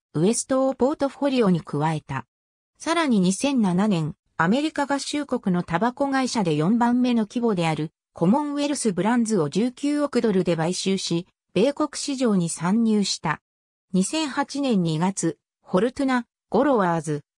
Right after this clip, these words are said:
ジタンといったブランドを持つタバコ会社で、世界第五位のアルタディスを買収した。二千十年一月に、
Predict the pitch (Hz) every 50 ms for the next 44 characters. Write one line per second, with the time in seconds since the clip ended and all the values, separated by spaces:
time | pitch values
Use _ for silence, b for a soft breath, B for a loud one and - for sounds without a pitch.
0 | _ 190 220 277 277 - 285 269 254 240 - 190 185 180 - - 233 226 196 190
1 | 190 196 214 240 240 220 226 220 214 208 196 190 196 - - - 277 262 262 262
2 | - - 220 214 226 233 220 196 - - 170 160 165 156 151 - _ _ _ _
3 | - - 277 294 - 320 320 302 247 190 180 170 190 214 202 262 269 254 214 190
4 | 170 160 156 160 190 196 - 214 226 262 254 240 - 190 170 151 165 165 180 -
5 | - 196 208 214 - - - 170 156 - _ _ _ _ _ _ _ _ _ -
6 | 196 196 196 - 339 359 349 302 233 190 240 294 302 294 247 226 208 196 180 165
7 | 160 147 - - 214 226 220 214 - - 196 185 185 185